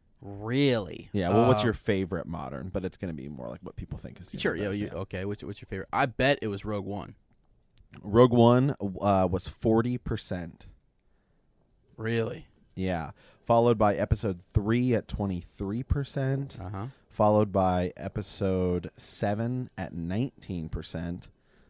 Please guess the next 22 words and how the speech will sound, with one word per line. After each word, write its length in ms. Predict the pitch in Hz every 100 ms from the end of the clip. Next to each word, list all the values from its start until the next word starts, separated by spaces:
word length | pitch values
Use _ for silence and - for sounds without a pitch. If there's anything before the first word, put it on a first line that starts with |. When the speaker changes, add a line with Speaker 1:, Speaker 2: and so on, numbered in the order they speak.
| _ _
Speaker 2:
Followed 340 | 104 110 120 101
by 160 | 98
The 140 | 95 87
Last 540 | 95 113 117 - -
Jedi 320 | - 117 131
Speaker 1:
Wow. 440 | 156 101 90 92 107 -
Speaker 2:
at 380 | 113 92 95 107
nine 340 | 101 107 120 123
point 360 | 123 117 90
nine. 720 | 98 123 143 107 92 90 95 - _ _ _ _ _
Followed 360 | 110 110 113 107
by 180 | 101 95
Solo 720 | - - 107 123 143 143 143
at 200 | 117 -
three 300 | - 98 107
point 320 | - 104 98 -
eight. 300 | 107 110 113 -
Followed 280 | - 95 98
by 140 | 92 80
Episode 520 | 92 95 - 92 -
two 220 | - 101
at 120 | 82